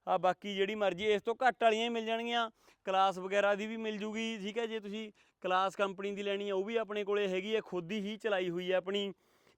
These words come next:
ਤੇ ਆਹ ਦੇਖੋ ਵੀਰੇ, ਜਿਵੇਂ ਆਹ ਬੱਕਟ ਆ ਗਈ ਆਪਣੀ, ਠੀਕ ਹੈ ਜੀ। ਇਹ ਬੱਕਟ ਵੀਰੇ ਕੁੱਲ ਪੰਤਾਲੀ ਹਜ਼ਾਰ ਦੀ ਦੇਵਾਂਗੇ ਆਪਾਂ। ਜਮੀ ਨਵੀਂ ਵਰਗੀ, ਸੋਨੇ ਵਰਗੀ ਬੱਕਟ ਹੈ ਵੀਰੇ, ਜਮਾਂ ਕੂੜੇ ਦੇ ਭਾਅ 'ਚ। ਕੁੱਲ ਪੰਤਾਲੀ ਹਜ਼ਾਰ ਦੀ ਬੱਕਟ ਦੇ ਦਾਂਗੇ,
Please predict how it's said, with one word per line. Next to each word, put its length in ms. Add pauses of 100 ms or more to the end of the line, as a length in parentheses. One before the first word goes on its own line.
ਤੇ 260 (220)
ਆਹ 140
ਦੇਖੋ 280
ਵੀਰੇ, 160
ਜਿਵੇਂ 260
ਆਹ 60
ਬੱਕਟ 400
ਆ 100
ਗਈ 180
ਆਪਣੀ, 300
ਠੀਕ 180
ਹੈ 80
ਜੀ। 200 (800)
ਇਹ 140
ਬੱਕਟ 360
ਵੀਰੇ 180
ਕੁੱਲ 340
ਪੰਤਾਲੀ 440
ਹਜ਼ਾਰ 360
ਦੀ 140
ਦੇਵਾਂਗੇ 360
ਆਪਾਂ। 300 (320)
ਜਮੀ 360
ਨਵੀਂ 420
ਵਰਗੀ, 340
ਸੋਨੇ 400
ਵਰਗੀ 360
ਬੱਕਟ 320
ਹੈ 100
ਵੀਰੇ, 280 (300)
ਜਮਾਂ 220
ਕੂੜੇ 340
ਦੇ 120
ਭਾਅ 240
'ਚ। 100
ਕੁੱਲ 320
ਪੰਤਾਲੀ 500
ਹਜ਼ਾਰ 280
ਦੀ 120
ਬੱਕਟ 320
ਦੇ 120
ਦਾਂਗੇ, 360